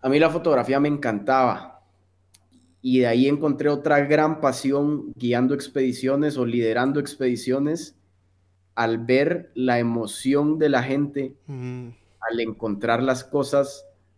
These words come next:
Speaker 1: por las que ellos habían hecho tanto esfuerzo por estar ahí conmigo
Speaker 2: Ujú.
Speaker 1: y, y poder encontrarlas y mostrarlas. Para mí eso se convirtió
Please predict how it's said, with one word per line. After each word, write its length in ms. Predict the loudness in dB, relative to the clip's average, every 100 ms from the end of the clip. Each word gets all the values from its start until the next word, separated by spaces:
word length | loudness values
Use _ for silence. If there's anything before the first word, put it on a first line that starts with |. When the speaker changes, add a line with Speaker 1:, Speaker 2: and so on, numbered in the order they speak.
| _
Speaker 1:
por 160 | -8 -4
las 220 | -4 -4
que 120 | -2
ellos 240 | 2 2 2
habían 220 | 2 2
hecho 180 | 0 0
tanto 240 | 0 0
esfuerzo 420 | 0 2 4 2 -2
por 100 | -2
estar 220 | 2 2
ahí 100 | 2
conmigo 600 | 2 0 0 -2 -4 -12 -12
Speaker 2:
Ujú. 320 | -10 -8 -12 -14 _ _ -6
Speaker 1:
y, 200 | -6 -4
y 80 | -2
poder 240 | 0 2
encontrarlas 720 | 0 -4 -2 0 0 -2 -2
y 20 |
mostrarlas. 720 | -4 -4 0 2 2 -2 -6
Para 240 | -6 -4 -2
mí 300 | -2 0 -2
eso 180 | -2 -8
se 160 | -6
convirtió 800 | -6 -6 -6 -6 -4 -2 -4